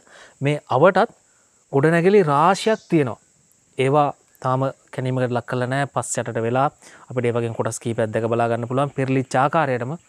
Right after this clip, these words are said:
හුඟක් ශාලා මේ ස්ථානයේ තියෙනවා මේ ප්‍රධාන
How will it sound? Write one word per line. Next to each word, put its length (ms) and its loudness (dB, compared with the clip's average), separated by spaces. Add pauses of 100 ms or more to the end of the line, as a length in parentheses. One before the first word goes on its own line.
(260)
හුඟක් 420 2 (180)
ශාලා 500 -2
මේ 180 -2
ස්ථානයේ 480 -6 (320)
තියෙනවා 260 2 (120)
මේ 280 -2 (180)
ප්‍රධාන 500 -6